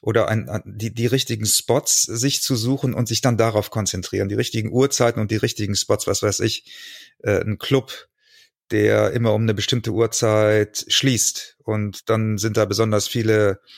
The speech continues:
Dosen, die da irgendwie anfallen. Ich weiß es nicht. Oder ein Festival oder ein, ein Konzert. Also, dass man dann sozusagen ein Gespür für bekommt,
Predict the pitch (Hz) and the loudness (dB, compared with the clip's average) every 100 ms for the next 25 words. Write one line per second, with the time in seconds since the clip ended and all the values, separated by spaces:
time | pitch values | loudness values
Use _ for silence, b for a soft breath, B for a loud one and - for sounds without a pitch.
0 | B B B - - 123 113 101 80 _ | B B B -6 0 2 4 0 -4 _
1 | 101 101 90 98 98 92 98 95 - 104 | 0 2 2 -2 -4 -6 -4 -4 -2 -4
2 | - 95 90 90 B B B 117 107 104 | -4 -8 -8 -10 B B B 0 2 2
3 | 92 95 104 107 - 139 - 123 107 110 | 0 -4 0 0 2 0 2 0 2 4
4 | 101 95 107 107 92 113 107 120 - 123 | 4 2 2 0 -2 -8 -4 0 2 2
5 | 127 117 101 - B B - 110 113 123 | 4 2 0 -8 B B -4 0 0 2
6 | 120 117 117 - 107 120 - 107 113 113 | 2 2 0 -4 -4 -2 0 2 0 0
7 | 123 110 - 135 147 135 120 117 123 117 | -2 0 0 2 2 2 0 0 -2 -2